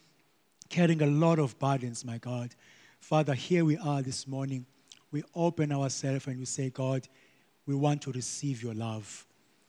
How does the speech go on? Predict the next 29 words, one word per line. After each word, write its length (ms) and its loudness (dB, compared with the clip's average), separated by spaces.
We 60 -2
want 180 2
to 80 -4
receive 600 -4
your 200 -4
grace 420 0
this 300 -12
morning, 340 -8
my 140 -8
God. 320 -12
Pour 460 -4
your 140 -2
love 320 -2
inside 400 -8
of 180 -10
our 180 -8
lives." 500 -12
We 80 -6
pray, 500 -10
my 160 -10
Father, 440 -14
in 80 -6
the 100 -4
name 400 -2
of 140 -10
the 100 -10
Lord 200 -10
Jesus 340 -12
Christ. 380 -14